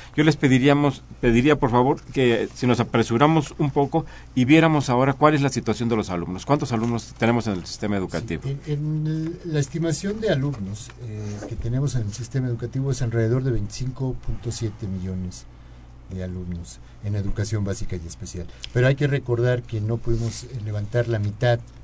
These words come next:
Speaker 2: del censo o la mitad de los centros de trabajo de Oaxaca, Chiapas
Speaker 1: Eh,
Speaker 2: y, este, Michoacán.
Speaker 1: Michoacán,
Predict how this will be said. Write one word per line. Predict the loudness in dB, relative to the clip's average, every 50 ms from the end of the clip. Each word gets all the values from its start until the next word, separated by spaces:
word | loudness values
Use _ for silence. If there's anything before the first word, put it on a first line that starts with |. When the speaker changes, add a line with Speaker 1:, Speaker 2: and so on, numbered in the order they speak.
| -20 -20 -20 -20 -14 -10
Speaker 2:
del | -6 -4 -2 -2 -2 -2 -4 -4 -4
censo | 0 0 0 0 0 -2 -2 -2 -2 -2 -4 -6 -10 -12 -10
o | -8
la | -6 -4
mitad | -4 -6 -2 0 2 2
de | 4 2
los | 2 2
centros | 2 2 2 0 -4 -6
de | -8
trabajo | -6 -6 -2 -2 -2 -2 0 -2 -2
de | -2 -2
Oaxaca, | -4 -4 -4 -2 -2 -4 -2 -4 -6 -8
Chiapas | -6 -8 -6 -6 -6 -6 -6 -6 -6 -6 -6 -6 -6
Speaker 1:
Eh, | -6 -8 -8 -10 -12 -14 -14 -14 -10
Speaker 2:
y, | -8 -8 -6 -6 -6 -6 -6
este, | -6 -8 -8 -10 -10 -10 -12 -14 -12 -12 -10
Michoacán. | -8 -4 -2 0 0 0 0 -4 -4 -6
Speaker 1:
Michoacán, | -8